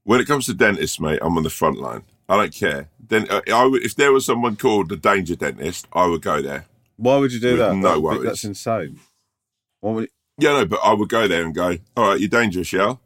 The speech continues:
Speaker 2: Yeah.
Speaker 1: Do you, like, I'm ready to lay back and just do your
Speaker 2: Yeah.
Speaker 1: worst
Speaker 2: And you
Speaker 1: of
Speaker 2: come
Speaker 1: it,
Speaker 2: out and you
Speaker 1: like,
Speaker 2: go, "Didn't get me," with, like, a gappy little fucking smile, half your teeth missing.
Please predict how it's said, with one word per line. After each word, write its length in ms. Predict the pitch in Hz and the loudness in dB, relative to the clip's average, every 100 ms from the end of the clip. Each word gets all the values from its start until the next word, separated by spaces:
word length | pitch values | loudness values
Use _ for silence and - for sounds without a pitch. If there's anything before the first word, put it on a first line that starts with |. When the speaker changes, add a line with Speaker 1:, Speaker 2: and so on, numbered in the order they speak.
| _ | _
Speaker 2:
Yeah. 220 | 107 90 87 _ _ - | -2 -2 -2 _ _ 0
Speaker 1:
Do 120 | 127 | 2
you, 200 | 113 92 | 4 2
like, 300 | 90 92 - - | 2 2 0 0
I'm 200 | 107 110 | 2 4
ready 180 | 101 95 | 2 0
to 140 | 107 | 0
lay 200 | 98 98 | 2 2
back 260 | 98 92 - | 2 0 0
and 160 | 87 | -6
just 220 | 82 98 - | -6 -10 0
do 120 | 104 | 2
your 160 | 95 | 4
Speaker 2:
Yeah. 60 | 90 | 2
Speaker 1:
worst 140 | 98 | 2
Speaker 2:
And 80 | 113 | 0
you 60 | 127 | 0
Speaker 1:
of 40 | |
Speaker 2:
come 180 | 123 147 | 2 4
Speaker 1:
it, 40 | 139 | 4
Speaker 2:
out 80 | |
and 80 | 120 | 2
you 80 | 120 | 2
Speaker 1:
like, 220 | 120 113 | 2 0
Speaker 2:
go, 120 | 170 175 | 2 2
"Didn't 160 | 170 143 | 2 2
get 220 | 185 - | 2 2
me," 260 | 135 127 135 | 2 2 2
with, 140 | 120 | 2
like, 180 | 110 107 | 0 -2
a 40 | |
gappy 380 | - 127 - 120 | 0 0 2 0
little 200 | 110 104 | 2 0
fucking 360 | 101 110 - 98 | -2 -4 -4 -8
smile, 300 | - 110 104 | -4 -2 2
half 180 | 107 107 | 0 -2
your 80 | |
teeth 300 | 98 113 101 | -6 -4 -4
missing. 400 | 95 87 - 80 | -6 -10 -10 -14